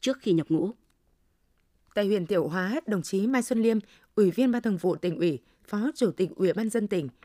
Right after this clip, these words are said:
Speaker 2: và lãnh đạo huyện đã đến dự lễ giao nhận quân năm hai nghìn không trăm hai mươi ba, tặng hoa, quà, động viên các thân binh lên đường nhập ngũ. Năm nay, huyện Thiệu Hóa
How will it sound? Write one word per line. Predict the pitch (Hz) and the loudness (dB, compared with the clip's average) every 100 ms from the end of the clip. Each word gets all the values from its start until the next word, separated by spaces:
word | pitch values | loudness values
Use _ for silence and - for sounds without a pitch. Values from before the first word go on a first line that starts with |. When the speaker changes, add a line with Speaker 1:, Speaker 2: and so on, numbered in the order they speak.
| _ | _
Speaker 2:
và | - | -4
lãnh | 214 269 | -2 0
đạo | 240 | -2
huyện | 156 180 - - _ - | -2 -2 -2 -8 _ -4
đã | |
đến | 220 220 294 | 0 0 -2
dự | - 196 | -2 -2
lễ | 151 | 0
giao | 214 254 | -2 -2
nhận | 214 175 143 | 0 -2 -2
quân | 220 220 202 | -2 -2 -2
năm | 214 | -4
hai | 196 | -4
nghìn | 160 131 | -4 -8
không | - 202 | -8 -6
trăm | 196 190 | -6 -6
hai | 185 | -4
mươi | |
ba, | 190 185 - _ _ _ _ | -4 -4 -8 _ _ _ _
tặng | 220 185 | -4 -2
hoa, | 190 254 240 - | -2 -4 -4 -4
quà, | 180 156 - _ _ _ | -4 -4 -8 _ _ _
động | 202 185 | -2 0
viên | 208 233 | 0 -2
các | 277 | -2
thân | 285 240 | -2 0
binh | 226 220 | 2 0
lên | 208 | 0
đường | 180 | -2
nhập | 143 147 | -4 -6
ngũ. | 170 180 311 - _ _ _ | -4 -2 -2 -8 _ _ _
Năm | 208 220 | -2 0
nay, | 220 214 _ _ - | -2 -4 _ _ 0
huyện | 233 170 | 2 2
Thiệu | - 196 | -4 -4
Hóa | 156 180 208 | -4 -4 -4